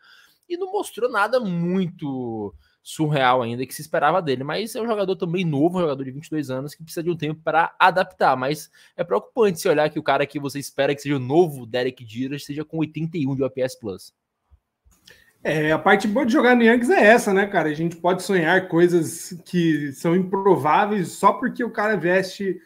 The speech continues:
Speaker 2: pijama, né? Brincadeiras à parte, Anthony Volpe entrou bem mais, é,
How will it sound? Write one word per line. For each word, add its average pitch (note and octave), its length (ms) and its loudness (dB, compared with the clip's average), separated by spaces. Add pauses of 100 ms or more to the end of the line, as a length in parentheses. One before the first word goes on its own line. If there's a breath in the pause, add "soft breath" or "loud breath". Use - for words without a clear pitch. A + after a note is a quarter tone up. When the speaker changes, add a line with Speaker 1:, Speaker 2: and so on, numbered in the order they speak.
(220 soft breath)
Speaker 2:
pijama, D#3 480 0
né? C#3 160 -4
Brincadeiras E3 480 -2
à F3 80 0
parte, F#3 440 -4 (340 soft breath)
Anthony F3+ 300 4
Volpe F3 320 2
entrou F#3+ 360 2
bem E3 340 2
mais, F#3 760 -2 (120)
é, C#3+ 520 -6